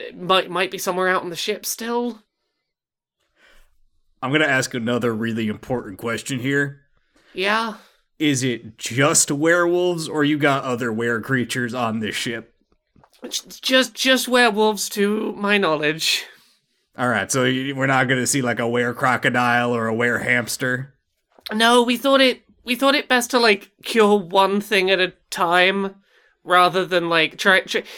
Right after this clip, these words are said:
Speaker 1: we didn't wanna spread ourselves too thin trying to do too many bits of science at once.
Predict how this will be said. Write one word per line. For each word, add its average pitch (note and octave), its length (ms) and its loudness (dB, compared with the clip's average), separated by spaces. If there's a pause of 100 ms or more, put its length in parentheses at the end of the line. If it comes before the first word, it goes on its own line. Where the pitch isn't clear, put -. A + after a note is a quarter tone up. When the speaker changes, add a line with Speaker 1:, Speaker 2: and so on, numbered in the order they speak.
(480)
Speaker 1:
we C4 100 0
didn't C#4+ 200 2
wanna C4 160 2
spread A3+ 220 -2
ourselves G#3+ 340 -2
too G#3 200 -2
thin G3 260 0
trying F#3+ 200 -2
to F#3 80 0
do F#3 160 -4
too F#3+ 260 -2
many F#3+ 240 0
bits F#3+ 280 -4
of E3 80 -10
science F3 460 -2
at - 100 -8
once. C3+ 500 -10